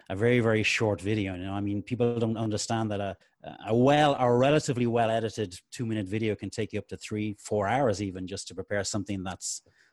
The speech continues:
that's interesting to watch, and at the same time, you know, provides your students with, uh, with some, some new vocab or info or stuff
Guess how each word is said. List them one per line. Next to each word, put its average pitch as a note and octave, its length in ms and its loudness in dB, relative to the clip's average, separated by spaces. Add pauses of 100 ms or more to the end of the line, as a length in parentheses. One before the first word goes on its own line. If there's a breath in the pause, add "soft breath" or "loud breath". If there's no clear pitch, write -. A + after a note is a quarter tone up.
(120)
that's - 180 -10
interesting G2+ 440 -4
to F#2 120 -10
watch, G#2 240 -4
and G#2 80 -4
at - 80 -10
the G2 60 -8
same G#2 260 -4
time, G2 420 -8
you A#2+ 80 -6
know, F2+ 120 -6
provides F#2+ 540 -6
your F#2+ 80 -8
students F#2+ 460 -6
with, F#2 220 -10
uh, F2+ 260 -8 (240 soft breath)
with F#2+ 100 -10
some, F#2 400 -4
some F#2+ 220 -6
new F#2 140 -2
vocab A#2 440 0
or F#2+ 120 -2
info B2+ 320 2
or G2+ 220 2
stuff - 200 -6